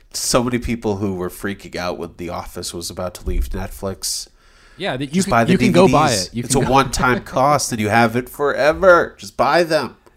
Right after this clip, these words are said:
Speaker 2: Yeah, like we were talking.
Speaker 1: I, I feel like
Speaker 2: Yeah.
Speaker 1: Nef-, Net-, Netflix handled it really smart. Uh, I just feel like there was that period of several years where Ted Sarandos and everyone over there were like, "I can't believe these guys don't see the value of this."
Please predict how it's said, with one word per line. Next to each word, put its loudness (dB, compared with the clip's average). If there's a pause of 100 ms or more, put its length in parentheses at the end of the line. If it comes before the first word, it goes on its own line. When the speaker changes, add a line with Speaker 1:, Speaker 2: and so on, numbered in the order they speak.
Speaker 2:
Yeah, 2
like 2
we 2
were 2
talking. 2
Speaker 1:
I, 4
I 0
feel 2
like 4
Speaker 2:
Yeah. -14 (320)
Speaker 1:
Nef-, -6 (120)
Net-, -8
Netflix 0
handled -4
it -6
really -2
smart. 0 (880)
Uh, 4 (500)
I -4
just -2
feel 2
like 0
there 0
was -2
that 0
period -2
of -6
several 2
years -4
where -6
Ted -2
Sarandos -6
and -6
everyone -4
over -6
there -4
were -2
like, -6
"I -6
can't -6
believe -2
these -6
guys 0
don't -8
see -4
the 4
value 2
of -10
this." -4